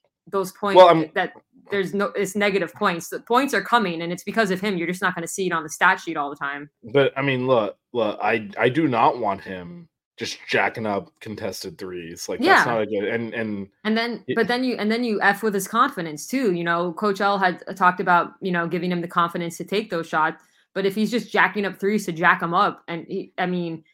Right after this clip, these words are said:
Speaker 1: he's a really good shooter, but if he's taking the wrong shot, he's not gonna make it. And then it's, it's gonna mess with his mind more. You want him comfortable.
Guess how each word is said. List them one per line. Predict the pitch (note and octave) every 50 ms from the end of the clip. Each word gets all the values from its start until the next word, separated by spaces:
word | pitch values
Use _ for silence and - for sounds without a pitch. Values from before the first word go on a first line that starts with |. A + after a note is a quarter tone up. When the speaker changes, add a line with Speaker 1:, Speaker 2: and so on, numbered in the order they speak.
| _ _ -
Speaker 1:
he's | A3+ A#3+ G#3
a | A3+ G3+
really | A3 A3 A3 G#3+
good | F3+ F#3 F#3+
shooter, | - - A#3+ C4 A3 G3 F3
but | D#3 F3+ E3+
if | E3+ F3
he's | - G3+ -
taking | - A3+ A#3+ A#3 G#3+ F#3+
the | F3 E3+
wrong | F3+ F#3 F3+ F3
shot, | F3+ - G#3 G#3 G3+ - - -
he's | E3 D#3 D#3+
not | E3 F#3 G3+ F#3+
gonna | F#3+ E3 D#3
make | D#3+ F3+ G3 F#3
it. | F3+ D#3
And | D#3 E3+
then | F3 F#3
it's, | F#3+ F#3+ - -
it's | F#3+ E3+ - -
gonna | F#3 F3 E3
mess | E3+ E3+ E3+ E3+ -
with | F#3 F3+
his | F3 D#3+
mind | D#3+ E3 D#3+ D#3+ D#3+ D#3+
more. | F3 F3+ F3+ E3+
You | E3 E3 F3 F3
want | F#3 F#3 F#3+ G3
him | F#3+ F3
comfortable. | E3 - - G3+ G3 F#3 - F3+ D3+ D3 C#3 C#3 -